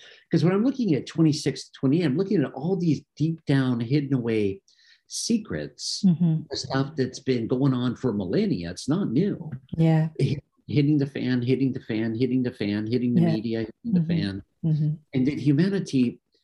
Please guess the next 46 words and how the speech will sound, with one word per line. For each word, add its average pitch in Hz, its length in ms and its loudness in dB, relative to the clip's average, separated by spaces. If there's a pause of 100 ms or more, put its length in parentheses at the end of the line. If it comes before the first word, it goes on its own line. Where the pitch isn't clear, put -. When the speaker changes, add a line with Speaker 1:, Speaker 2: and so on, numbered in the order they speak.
(200)
Speaker 1:
one 262 160 4
by 214 120 4
one, 131 320 0
but 214 140 2
it's 196 200 -4
going 262 340 0
more 120 300 2
than 117 240 -2
one 117 160 0
by 98 160 -4
one. 107 260 0
I 110 40 -4
mean, 127 260 4
if - 160 -4
you 208 100 2
really 269 200 4
look 131 240 -4
at 95 120 -4
it, 101 140 -6 (200)
the, 147 260 2
let's 202 180 -2
ask 214 220 -2
ourselves 151 340 -2
this 117 120 -8
question. - 520 -10 (600)
How 190 160 -4
long 190 380 0
has, 123 800 0
whether 120 220 2
it 110 60 -2
be 127 160 4
African 135 400 0
Americans, 90 640 -4
whether 117 300 2
it 107 160 -4
be 113 180 2
women, 90 360 -2 (960)
uh, 110 160 -2
females, 92 600 0
how 156 200 -4
long 165 280 2
has 135 220 2 (120)
all 156 220 0
that 147 200 -2 (140)
gunk 120 420 -4
played 143 500 0